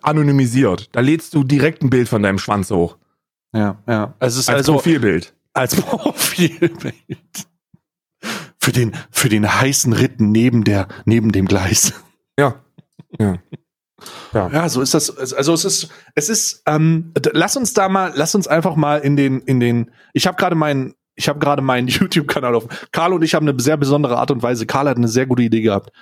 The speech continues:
Speaker 2: Unser, unser Rückblick, wir wollen ja unsere Rückblicksfolge machen.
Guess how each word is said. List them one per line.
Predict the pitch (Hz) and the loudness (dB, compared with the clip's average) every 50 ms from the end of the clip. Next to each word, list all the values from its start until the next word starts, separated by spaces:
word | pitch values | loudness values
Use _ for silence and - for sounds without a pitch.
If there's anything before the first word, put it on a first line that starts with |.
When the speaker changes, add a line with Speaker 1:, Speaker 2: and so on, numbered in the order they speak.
| - - - _ _ | -20 -20 -20 _ _
Speaker 2:
Unser, | - 139 143 135 147 135 131 123 - - | 0 0 2 2 2 2 0 -2 -2 -2
unser | 139 143 131 143 123 | -2 0 2 0 0
Rückblick, | 110 135 170 - - - 110 101 - | 0 0 -2 -2 -2 -2 -2 0 0
wir | 120 107 | 0 0
wollen | 117 131 139 | 2 2 2
ja | 143 | 2
unsere | 135 127 123 117 123 104 | 2 2 0 0 2 0
Rückblicksfolge | 120 131 - - 107 92 - - - - 104 98 98 | 0 -2 0 -4 -4 -4 -4 -8 -2 0 0 0 0
machen. | 98 95 90 - - 95 | -2 -4 -4 -4 -8 -12